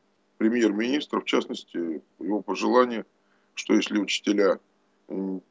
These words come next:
не удовлетворены своей заработной платой, то могут зарабатывать в сфере бизнеса. Понятно, что у нас щас не тот бизнес, когда, э, глубоко уважаемый Дмитрий Анатольевич был молод,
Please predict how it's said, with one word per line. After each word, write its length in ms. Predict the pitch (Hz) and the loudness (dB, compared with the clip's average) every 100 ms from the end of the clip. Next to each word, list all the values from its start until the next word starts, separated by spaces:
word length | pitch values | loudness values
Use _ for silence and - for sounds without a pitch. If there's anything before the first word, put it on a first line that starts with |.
| _ - | _ -4
не 120 | 110 | -2
удовлетворены 600 | 107 107 - 120 135 156 | 0 0 4 4 6 2
своей 260 | 139 131 | 6 6
заработной 460 | 123 120 110 - 110 | 8 6 4 -2 -4
платой, 420 | - 107 98 - - _ _ _ _ _ _ | 2 4 4 0 -12 _ _ _ _ _ _
то 360 | 117 113 107 101 | 6 6 6 2
могут 480 | 104 120 143 127 101 | -2 4 4 4 6
зарабатывать 560 | 107 104 123 123 110 | 8 10 8 6 2
в 20 | - | 0
сфере 260 | 120 113 | 2 2
бизнеса. 560 | 101 98 80 76 - - _ _ _ _ _ _ _ _ _ _ | 2 0 -2 -4 -10 -12 _ _ _ _ _ _ _ _ _ _
Понятно, 500 | 107 147 156 - 117 | 10 12 10 8 2
что 240 | - - 104 95 92 90 87 - - | 2 2 2 4 2 0 -8 -14 -8
у 100 | 104 | 2
нас 180 | 131 127 | 6 6
щас 340 | - 117 - | 8 6 4
не 100 | 120 | 0
тот 200 | - 110 | 4 4
бизнес, 400 | 98 143 123 101 | 6 4 4 -2
когда, 560 | - 92 92 95 82 78 - _ _ _ _ - | -2 -2 2 4 4 0 -10 _ _ _ _ -2
э, 40 | 82 87 | 2 4
глубоко 400 | 90 104 104 117 | 2 2 4 8
уважаемый 420 | 113 107 101 90 | 8 8 6 4
Дмитрий 260 | 110 95 95 | 0 2 4
Анатольевич 460 | 95 95 95 85 | 4 2 0 0
был 200 | 90 95 | 2 2
молод, 400 | 113 151 151 147 | 4 6 4 2